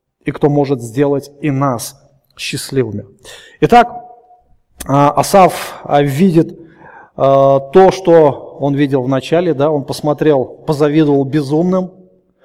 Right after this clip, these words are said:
Он видел, как эти люди, они живут, как они наслаждаются, как они богохульствуют, высокомер-, высокомерно ведут себя. И он посмотрел на конец.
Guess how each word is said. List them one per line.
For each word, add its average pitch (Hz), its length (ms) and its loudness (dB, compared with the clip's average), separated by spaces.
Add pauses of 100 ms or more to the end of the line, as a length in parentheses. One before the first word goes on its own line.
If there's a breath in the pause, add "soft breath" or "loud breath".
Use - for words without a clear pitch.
(180 loud breath)
Он 185 140 4
видел, 208 680 0
как 208 180 2
эти 190 180 2
люди, 185 320 2
они 175 300 2
живут, 175 760 0
как 185 180 0
они 190 160 0
наслаждаются, 180 1080 0
как - 240 -8
они 180 180 -2
богохульствуют, 180 880 0
высокомер-, 202 800 2 (320 loud breath)
высокомерно 196 580 0
ведут 214 420 0
себя. 240 640 -2 (100)
И 208 840 0 (420)
он 170 220 -2
посмотрел 147 760 -8
на 135 140 -8
конец. 131 840 -12